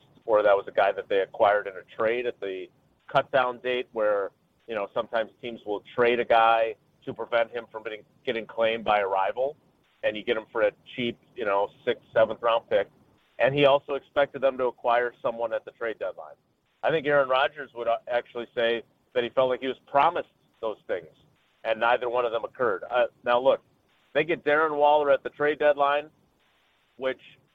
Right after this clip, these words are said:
to my understanding and others, was that they went to bed, kinda like Brett Favre went to bed thinking he was gonna be a Buccaneer in two thousand eight, and he woke up and he was a Jet.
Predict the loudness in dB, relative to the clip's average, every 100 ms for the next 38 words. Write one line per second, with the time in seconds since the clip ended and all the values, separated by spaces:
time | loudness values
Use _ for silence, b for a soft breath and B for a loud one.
0 | _ _ -4 2 4 4 0 -4 0 2
1 | 2 0 -4 -4 -2 2 2 2 -4 -6
2 | _ _ _ _ _ _ _ _ 2 2
3 | 2 2 4 4 0 _ _ _ _ _
4 | _ _ 0 0 0 -2 -4 2 4 6
5 | 4 2 -6 -8 _ _ _ _ _ -8
6 | -4 -2 -4 -6 _ -4 -4 0 0 0
7 | 0 -8 -2 0 0 -2 -8 -12 -6 -4
8 | -2 -4 0 0 0 -6 -4 -4 -6 -4
9 | 0 0 0 -4 -6 -8 -4 -4 0 -4
10 | -4 -14 -14 -18 -2 0 2